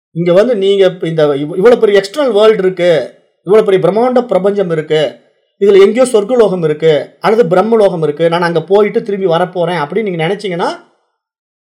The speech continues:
நீங்க இந்த பாடத்திட்டத்துல ஜெயிக்க மாட்டீங்க. ஏன் அப்படின்னா இந்த பாடத்திட்டம் அப்படி ஒரு விஷயத்தை சொல்றதே கிடையாது.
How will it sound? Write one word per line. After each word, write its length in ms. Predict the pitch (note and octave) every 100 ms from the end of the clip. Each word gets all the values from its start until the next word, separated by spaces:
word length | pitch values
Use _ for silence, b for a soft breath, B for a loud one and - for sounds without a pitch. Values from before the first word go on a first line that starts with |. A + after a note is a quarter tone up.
| -
நீங்க 200 | C4 D4
இந்த 140 | B3
பாடத்திட்டத்துல 600 | A3+ A3+ A#3 G#3 F#3 G#3 G3+
ஜெயிக்க 300 | E3 F3+ F#3
மாட்டீங்க. 340 | C#3+ B2+ A#2 - _ _ _ _ _ _ _ _ _ _ -
ஏன் 180 | A3 G3+
அப்படின்னா 300 | E3 F3 C#4
இந்த 180 | F#3 D#3
பாடத்திட்டம் 520 | E3+ F#3 E3+ E3 F#3+
அப்படி 180 | C#3 D3+
ஒரு 120 | C#3+
விஷயத்தை 300 | D3+ F3 E3
சொல்றதே 400 | D#3+ D3 D#3+ E3
கிடையாது. 320 | D#3+ A#2 A2+